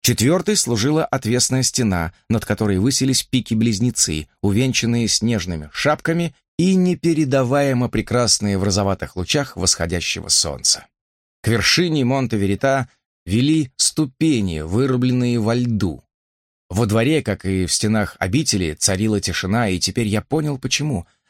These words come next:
На всех ступенях безмолвными рядами выстроились белые фигуры в одинаковых туниках с поясами из цветных камешков, коротко подстриженные, с обнажёнными руками и ногами.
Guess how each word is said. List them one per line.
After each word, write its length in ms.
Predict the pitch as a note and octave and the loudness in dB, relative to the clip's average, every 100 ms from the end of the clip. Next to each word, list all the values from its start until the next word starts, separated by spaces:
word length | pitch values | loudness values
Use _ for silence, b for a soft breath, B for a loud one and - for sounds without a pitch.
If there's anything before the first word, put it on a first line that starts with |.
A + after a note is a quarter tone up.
| - | -2
На 120 | A2 | 0
всех 280 | - D3 - | 2 0 0
ступенях 680 | - G#2+ - F3+ A#2 E2+ - _ - | -2 -2 0 0 0 -4 -10 _ -2
безмолвными 920 | G#2+ C#3+ A2+ C#3+ C#3+ A2+ E2+ F2+ E2 | 0 2 0 0 2 0 0 -2 -2
рядами 580 | E2+ G2+ D3+ C#3+ C3+ C3 b F#2 | -2 0 0 0 -2 -6 b -4
выстроились 840 | G2 C#3+ E3+ - C#3 C3+ B2+ F2 | 0 2 0 0 0 0 0 -2
белые 480 | E2+ C3+ C3+ A#2+ A#2 | 0 0 0 0 -2
фигуры 720 | - C#3 C3+ B2 F#2 A#1 - _ _ _ - | -2 -2 0 0 -2 -6 -12 _ _ _ -6
в 140 | F#2+ | -2
одинаковых 680 | G2 G#2+ B2 G#2 F#2 E2 - | 2 2 2 0 -2 -4 -4
туниках 600 | G2+ A2+ A#2+ F#2+ - _ _ - | 0 0 0 -2 -6 _ _ -4
с 100 | - | 0
поясами 480 | A2+ - A#2+ A2+ | 2 2 2 0
из 240 | A2 B2 - | -2 -2 -2
цветных 480 | - A2 A2 F2+ - | -2 -2 -2 -4 0
камешков, 560 | B2+ A#2 - A2+ - _ _ _ - | 0 0 -2 -4 -6 _ _ _ -2
коротко 360 | C3+ A#2+ - | 0 0 -4
подстриженные, 680 | G2+ F#2 - B2+ B2+ A2+ A#2 | -4 -2 -2 0 2 2 2
с 120 | G#2 G#2+ | 2 2
обнажёнными 580 | G2 G#2 A#2+ A2+ G#2+ | 2 0 2 0 0
руками 480 | G2 F2+ A2 A2 A2+ | 0 0 0 0 0
и 160 | - A#2 | 0 0
ногами. 640 | A2 G#2+ G2+ D2+ C2 - | 2 0 0 -2 -6 -20